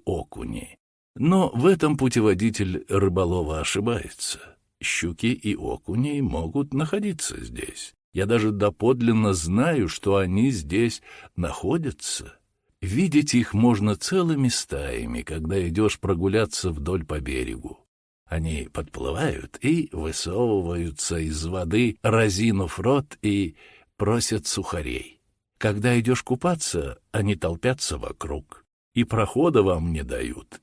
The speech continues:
и раздражают вас. Но чтобы они ловились с помощью червяка на крючке или чего-либо подобного, <laughs> ну нет, шалишь. Сам я неважный рыболов.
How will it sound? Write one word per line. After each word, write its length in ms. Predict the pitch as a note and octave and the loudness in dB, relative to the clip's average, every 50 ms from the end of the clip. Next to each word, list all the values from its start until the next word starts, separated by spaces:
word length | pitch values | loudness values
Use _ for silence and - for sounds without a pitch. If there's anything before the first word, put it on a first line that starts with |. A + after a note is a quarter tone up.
| _ | _
и 140 | - A#2 A#2+ | 4 4 6
раздражают 1080 | A#2 A#2 A#2 G#2+ G2+ F2+ G2+ G2 G2 F#2 D2+ D2 F2 A2+ E3 E3 C3+ G2 D#2 - - - | 6 4 2 0 0 2 2 2 2 2 -2 -2 -2 0 0 2 2 0 -2 -4 -8 -10
вас. 480 | B1 B1 - - - - - - - _ _ _ _ _ _ _ _ _ _ _ - | -10 -8 -8 -8 -10 -10 -12 -12 -14 _ _ _ _ _ _ _ _ _ _ _ 0
Но 240 | G2 A2 D3+ E3+ D#3+ | 2 4 4 6 4
чтобы 720 | D3 - - - D#3+ E3+ D#3+ C#3+ D#3 D#3 D3+ D3 D3 C#3 B2 - - | 2 0 0 2 4 4 4 6 6 6 6 6 4 4 2 0 -2
они 320 | - A#2+ B2+ C3 D3 D3 C#3 | 0 0 2 2 2 2 4
ловились 920 | B2 A#2 A#2 A2+ B2+ D#3+ E3+ D#3+ - E2+ - - - - - - - - | 4 2 2 0 0 0 0 0 0 -2 -4 -6 -4 -4 -4 -6 -6 -6
с 140 | - - - | -8 -8 -6
помощью 600 | - - G#2+ G#2 G2 F#2 F#2 - - - F2+ E2+ | -2 0 0 2 2 0 -2 -2 -4 -4 -4 -4
червяка 560 | - - F#2+ E2+ E2 E2+ E2 - G2+ G2 A2 | -2 -2 -2 -2 -2 -4 -2 0 0 0 0
на 120 | F#2 C#2+ | 0 -4
крючке 520 | - - D2+ D#2 - - - G2 A2 A#2+ G2+ | -4 -4 -6 -6 -6 -4 -2 0 2 2 2
или 120 | C#2 D2 | 0 -2
чего-либо 540 | D2+ - - - G2 A#2 G#2 D#2 D2+ D2 D2+ | -4 -4 -4 -2 0 0 0 0 -2 -4 -6
подобного, 840 | - - C2+ D#2+ F2 C#3 D3 C#3+ B2 A#2+ A2+ A2 A2 A2 G#2+ G#2 - - - - - - - - - | -6 -6 -4 0 2 2 2 4 4 4 6 6 6 4 4 2 0 -2 -8 -16 -16 -18 -18 -12 -10
<laughs> 560 | - - - _ _ - - - - _ - | -10 -10 -10 _ _ -20 -20 -20 -20 _ -10
ну 180 | - D#2+ F2 F2+ | -6 -6 -4 -4
нет, 580 | - - G1+ - G#1 G#1 - - _ - - - - - - - - - - - | -4 -6 -8 -12 -14 -16 -16 -18 _ -20 -20 -20 -18 -18 -18 -18 -18 -20 -20 -16
шалишь. 920 | - - - - G#2 G2+ - G#1 A1 A1 - - - - - - - - - _ _ _ _ _ _ _ _ _ _ _ _ _ _ _ _ _ _ _ _ _ _ _ _ _ - | -10 -8 -4 -2 0 0 0 -2 -4 -8 -10 -10 -10 -10 -10 -10 -12 -16 -18 _ _ _ _ _ _ _ _ _ _ _ _ _ _ _ _ _ _ _ _ _ _ _ _ _ -8
Сам 300 | A#2 - D#3+ F3 E3+ D#3 | -4 0 2 2 4 4
я 180 | D3 D3+ D3+ | 4 2 2
неважный 600 | C#3+ C#3+ C#3 C3+ B2+ G#2 C2+ A#1 - C2 C2+ C2 | 4 4 4 4 4 2 0 0 -4 -6 -6 -6
рыболов. 720 | B1+ C2+ B1+ - - - - - - - - - - - | -6 -6 -4 -4 -4 -4 -4 -6 -8 -8 -10 -14 -16 -16